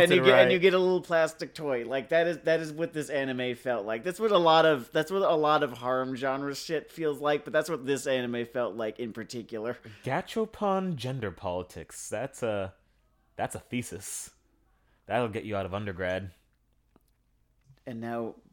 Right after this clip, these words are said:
Speaker 1: Gachapon, whatever the fuck is the genre that's going to supplant isekai, you know, in the next three years.
Speaker 2: We broke something.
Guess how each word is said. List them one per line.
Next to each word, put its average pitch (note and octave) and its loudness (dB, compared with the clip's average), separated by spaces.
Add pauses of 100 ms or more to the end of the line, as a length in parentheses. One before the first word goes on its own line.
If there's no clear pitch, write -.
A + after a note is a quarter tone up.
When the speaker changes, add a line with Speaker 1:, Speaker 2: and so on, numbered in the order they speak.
(580)
Speaker 1:
Gachapon, A2+ -12 (460)
whatever A2+ -10
the G#2 -16
fuck G#2 -10
is F#2 -14 (160)
the G2 -18
genre A#2 -6
that's G2 -14
going A2+ -10
to G#2+ -16
supplant A2+ -12 (480)
isekai, G2 -10
you G#2 -10
know, G#2+ -8
in G#2 -8
the G#2+ -10
next G#2+ -10
three G#2 -14
years. G2+ -10 (2000)
Speaker 2:
We A#2 -6
broke G#2 -4
something. G#2 -6